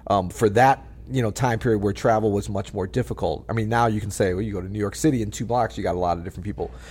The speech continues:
But in terms of, especially in the Deep South, you had a lot of different kinds of people, um, in one place, and there was a certain amount of exchange of cultural information,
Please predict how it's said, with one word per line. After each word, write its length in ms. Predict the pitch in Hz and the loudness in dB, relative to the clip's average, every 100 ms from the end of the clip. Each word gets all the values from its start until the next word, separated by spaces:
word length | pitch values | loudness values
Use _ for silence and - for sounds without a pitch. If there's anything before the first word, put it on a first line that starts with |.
| - - | -8 4
But 300 | 117 101 - | 6 4 0
in 80 | 107 | -2
terms 260 | 135 117 | 0 0
of, 180 | 110 92 | -2 -4
especially 360 | - 156 143 127 | 0 2 4 2
in 60 | |
the 80 | 104 | -2
Deep 240 | 101 131 - | 0 0 2
South, 460 | 151 127 101 - - - - | 6 6 6 2 -8 -20 -6
you 120 | 117 | 2
had 140 | 127 110 | 6 6
a 40 | |
lot 480 | 107 120 127 131 127 | 4 2 4 6 4
of 120 | 113 | 2
different 240 | 113 110 117 | -4 -6 -4
kinds 220 | 107 95 | -4 -6
of 100 | - | -4
people, 480 | 139 127 95 90 - - - - | -4 0 -2 -2 -8 -20 -12 0
um, 400 | 101 92 87 - - | 2 2 -2 -10 -4
in 240 | 110 110 | -2 0
one 240 | 117 127 113 | 2 2 2
place, 420 | - 120 113 - | 2 4 2 -2
and 120 | 113 110 | 0 2
there 80 | |
was 160 | 113 107 | 2 2
a 60 | 107 | 0
certain 320 | - 156 139 | 4 4 4
amount 240 | 123 117 | 2 2
of 80 | 107 101 | 0 -4
exchange 640 | - - - 127 120 113 | -10 -6 -2 -2 -2 -2
of 140 | 101 - | -4 0
cultural 480 | 123 117 - 113 | 2 2 2 0
information, 760 | - 104 101 120 147 139 98 90 | 0 -4 -2 2 2 0 -4 -6